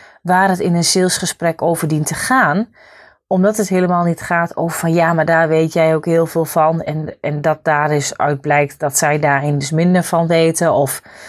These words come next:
eh, of dat, eh, ik mogelijk ergens bijvoorbeeld gelijk in heb als het in zo'n gesprek zou zijn. Of als het jouw gesprek is dat jij mogelijk ergens gelijk in hebt.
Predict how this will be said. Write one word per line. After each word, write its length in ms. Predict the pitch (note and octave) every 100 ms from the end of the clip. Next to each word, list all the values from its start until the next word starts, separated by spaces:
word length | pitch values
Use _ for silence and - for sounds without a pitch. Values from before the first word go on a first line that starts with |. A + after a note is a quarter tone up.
| - -
eh, 180 | D3+ C#3+
of 140 | C3+
dat, 380 | - C#3+ C#3 -
eh, 140 | - D#3+ -
ik 200 | F3+ F3+
mogelijk 500 | E3 D#3 D#3 D#3 C#3
ergens 300 | D#3 D3 -
bijvoorbeeld 340 | D3+ D3+ D3+
gelijk 400 | - E3 E3 G3
in 120 | G3+ F3
heb 220 | F3 E3+
als 140 | E3
het 100 | F3
in 120 | F3
zo'n 180 | E3 F3
gesprek 380 | E3+ - E3+ D#3+
zou 140 | F3
zijn. 300 | E3 D#3 F3+ - - - -
Of 180 | D3+ D3+
als 120 | D3+
het 140 | D3
jouw 180 | D#3+ D#3+
gesprek 440 | D#3+ - D3 C#3+
is 100 | C#3+
dat 180 | - D3
jij 240 | C#3+ E3 F#3+
mogelijk 440 | F3 E3+ E3 D3+
ergens 300 | D#3 D#3+ -
gelijk 420 | - D#3 D#3 D#3
in 100 | D#3+
hebt. 420 | D3+ E3 G#3 -